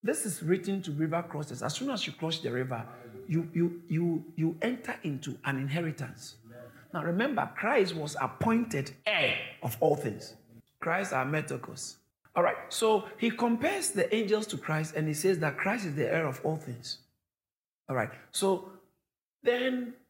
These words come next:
he, last week I spoke about, uh, is it last week or the week before? I, I told you about how in the verse nine, let's look at verse nine. Put, please put it, or you can to your Bible since you have opened to Hebrews chapter one already. Hebrews chapter one,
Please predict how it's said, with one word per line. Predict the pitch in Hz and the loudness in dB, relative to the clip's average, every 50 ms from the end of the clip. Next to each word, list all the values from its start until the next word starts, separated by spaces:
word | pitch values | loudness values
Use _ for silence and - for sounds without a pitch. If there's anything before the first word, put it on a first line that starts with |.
| _ _ _ _ _ _ _ | _ _ _ _ _ _ _
he, | - - - 247 240 233 226 226 220 208 - - - _ _ _ _ _ _ _ _ _ _ _ _ _ | -14 -6 -2 0 2 4 4 2 0 -2 -6 -10 -16 _ _ _ _ _ _ _ _ _ _ _ _ _
last | - 185 214 240 262 - - | 2 2 4 4 2 0 0
week | 208 202 170 - | -2 -2 0 0
I | 165 | 0
spoke | 151 - - - 185 - - | 0 -2 -2 -4 -4 -2 0
about, | 147 143 147 143 139 135 135 - _ _ _ _ _ _ _ _ _ _ _ - - _ - | -2 -2 0 -2 -4 -4 -8 -16 _ _ _ _ _ _ _ _ _ _ _ -20 -20 _ -2
uh, | 120 120 - | -2 0 0
is | - 139 170 | 0 -2 -2
it | 208 | 0
last | 214 175 165 170 170 - 156 | 0 0 -2 -2 -4 -6 -6
week | 151 147 - - _ | -8 -8 -8 -16 _
or | - 151 131 | -8 -8 -4
the | 127 131 | -4 -4
week | 127 139 147 156 - | -2 -2 -2 -2 -2
before? | 135 127 127 131 131 131 123 123 139 151 - - _ _ _ - _ - | -4 -6 -6 -6 -8 -8 -8 -10 -12 -14 -18 -20 _ _ _ -20 _ -4
I, | 131 - - | -4 -2 0
I | 143 143 | -2 -4
told | - - 220 226 240 196 | -2 -2 -2 0 0 0
you | 185 190 - - - | -2 -2 -4 -6 -2
about | - 143 139 143 139 135 127 - - - _ | -2 0 0 2 0 0 -2 -6 -14 -14 _
how | - 170 180 185 - | -2 0 2 2 2
in | 180 165 | 2 2
the | 156 165 | 0 0
verse | 147 160 160 - - | 2 2 0 0 0
nine, | 185 190 196 160 143 175 | 2 2 2 2 2 2
let's | 226 247 220 | 0 2 2
look | 196 175 - | 2 2 2
at | 143 135 | 2 0
verse | 127 131 131 - | 0 -2 -4 -2
nine. | 160 131 127 | -4 -2 -2
Put, | - - - - - - | -2 -4 -4 -6 -8 -2
please | 185 226 233 - | -2 -2 -2 0
put | - 196 175 - | -2 -4 -4 -4
it, | 196 190 - - - - | -6 -8 -10 -18 -10 0
or | - 156 175 | 4 4 4
you | 190 | 4
can | 180 180 165 135 | 4 0 -2 2
to | - | 2
your | 160 135 | 2 2
Bible | 123 135 131 127 123 120 | 4 4 2 2 2 0
since | 123 - 151 156 160 | 0 0 2 2 2
you | 139 | 2
have | 120 107 | 2 0
opened | 127 131 - 139 131 127 | -2 0 0 0 0 0
to | 135 | 0
Hebrews | 123 117 113 117 120 | 0 0 0 0 -2
chapter | - 117 104 - 110 110 107 - - - - - | -2 -2 -2 -2 -2 -2 -2 -4 -8 -14 -12 -2
one | - 127 127 123 | 2 4 4 4
already. | 123 117 117 110 110 - - - - - - - - | 4 4 2 2 2 0 -6 -10 -12 -12 -12 -8 0
Hebrews | - 208 208 220 214 202 | 0 2 4 6 4 6
chapter | - - 143 - 151 139 | 6 2 2 2 2 4
one, | 139 143 147 143 | 4 4 4 2